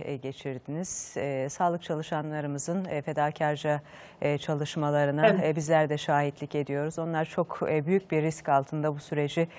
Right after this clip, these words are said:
Speaker 1: e, yönetmeye ve, e, pek çok enfekte olmuş vatandaşımıza,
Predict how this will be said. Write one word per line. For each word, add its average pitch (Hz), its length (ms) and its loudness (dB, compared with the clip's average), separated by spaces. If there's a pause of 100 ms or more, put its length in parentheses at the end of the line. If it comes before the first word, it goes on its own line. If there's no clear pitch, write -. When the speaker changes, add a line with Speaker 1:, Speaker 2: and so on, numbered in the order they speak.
(220)
Speaker 1:
e, 165 60 6
yönetmeye 160 1000 2
ve, 156 300 2
e, 143 300 0 (220)
pek 180 180 2
çok - 300 -4 (260)
enfekte 165 380 0
olmuş 151 320 2
vatandaşımıza, 156 920 2